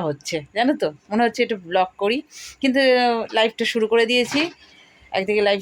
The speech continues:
চলছে, আর রান্না তো আজকে দেরি করে উঠেছি। ওই দেখো, রান্না মানে প্রেশার কুকারে ব-,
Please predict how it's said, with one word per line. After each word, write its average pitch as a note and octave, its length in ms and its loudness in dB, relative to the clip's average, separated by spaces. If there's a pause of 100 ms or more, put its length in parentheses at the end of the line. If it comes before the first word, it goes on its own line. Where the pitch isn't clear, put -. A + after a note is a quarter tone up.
চলছে, A#3 280 2 (120)
আর A#3 120 2
রান্না F#3+ 300 2
তো G#3 100 2
আজকে G3 240 -4
দেরি F#3 200 0
করে G#3+ 160 0
উঠেছি। A#3+ 340 0 (420)
ওই G3 140 -10
দেখো, G#3+ 180 -6 (420)
রান্না G3+ 280 0 (260)
মানে G3+ 200 0
প্রেশার G#3 280 -4
কুকারে G#3 320 0
ব-, G3+ 220 -4